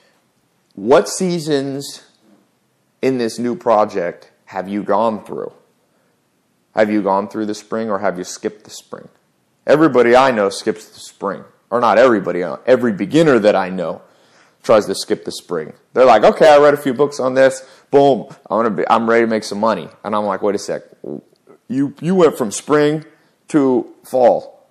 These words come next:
What happened to the summer? Have you cultivated skills?" So I want you to set your mentality. Now, the normal human, the average human, I should say, not normal, goes through a process something like this.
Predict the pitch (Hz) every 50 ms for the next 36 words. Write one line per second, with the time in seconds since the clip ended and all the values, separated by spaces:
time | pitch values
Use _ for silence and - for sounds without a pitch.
0 | _ _ _ _ _ - 117 123 131 123 117 - 120 110 101 95 95 - - 131
1 | 127 110 78 - - _ _ _ _ _ _ _ _ _ _ _ _ _ _ _
2 | - 107 95 90 - - - - 127 143 156 - - 117 87 98 90 80 - 71
3 | 65 - - - - 55 - - - _ _ _ _ _ _ _ _ _ _ _
4 | _ _ _ - 139 143 156 196 202 - - 220 165 - - - 185 170 165 -
5 | - 143 127 123 120 110 107 - - 165 120 127 131 123 113 - - - - -
6 | 127 120 101 85 69 - - _ _ _ _ _ _ _ _ _ _ _ _ _
7 | _ _ _ _ _ _ - - 131 127 120 - - _ _ _ _ _ - -
8 | 135 143 151 170 190 196 196 175 156 143 131 127 117 107 90 95 104 135 143 _
9 | _ _ _ _ _ - 120 127 123 - - - 120 127 143 160 156 135 117 110
10 | 98 92 92 - - 101 90 82 82 80 71 60 - - - - - - - 80
11 | 78 95 101 101 101 101 - - 90 95 104 110 104 85 62 57 - - _ _
12 | _ _ _ _ _ _ _ _ - - 147 147 151 147 - 170 151 131 127 -
13 | 147 131 127 127 - - 120 113 - - 123 110 - 104 104 98 95 95 101 -
14 | - 110 85 - - - - -